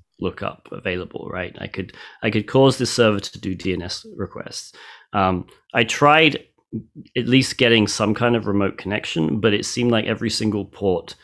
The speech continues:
um, was blocked. So I couldn't even connect out on fifty-three. The only reason D N S was working is because the collaborator server in Burp Suite is, uses an authoritative domain for itself.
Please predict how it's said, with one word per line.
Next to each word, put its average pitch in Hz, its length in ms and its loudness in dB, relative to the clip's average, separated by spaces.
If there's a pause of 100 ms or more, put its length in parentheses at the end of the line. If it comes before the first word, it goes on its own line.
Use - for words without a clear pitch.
(380)
um, 92 520 0 (360)
was 101 140 -2
blocked. - 600 -6 (460)
So 92 320 -4 (280)
I 113 140 0
couldn't 139 200 6
even 123 240 6
connect 110 360 2
out 104 180 2
on 90 100 -6
fifty-three. - 640 -12 (500)
The 117 120 6
only 131 180 8
reason 117 360 4
D 113 120 4
N 104 100 6
S 98 180 -2
was 104 140 -8
working 123 520 6
is 98 100 0
because 98 680 0
the 107 100 -4
collaborator 101 580 0
server 104 420 0
in 90 120 -2
Burp 92 240 -2
Suite 107 340 0
is, 92 300 -6
uses 98 420 -4
an 95 100 -6
authoritative 92 680 -8 (320)
domain 98 500 -2 (200)
for 87 140 -12
itself. 92 460 -6